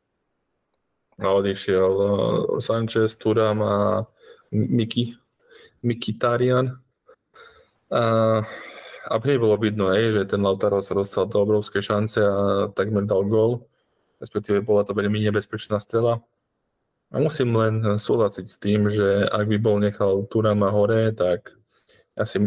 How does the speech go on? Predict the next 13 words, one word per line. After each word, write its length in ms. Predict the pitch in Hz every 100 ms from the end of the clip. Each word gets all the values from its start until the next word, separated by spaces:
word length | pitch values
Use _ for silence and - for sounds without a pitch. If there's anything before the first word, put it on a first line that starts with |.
| 143
dovolím 480 | 113 113 110 110 107
povedať, 320 | 107 101 107
že 40 |
by 60 | 113
sme 160 | 110 104 107
aj 40 | 104
ten 120 | 104
zápas 320 | 107 101 104 107
vyhrali. 400 | 107 104 107 123 - _ _ _ _ _ _ _ _ _
To 40 | -
je 120 | - - - _ - -
jedna 480 | - 107 110 110 107
vec. 160 | 107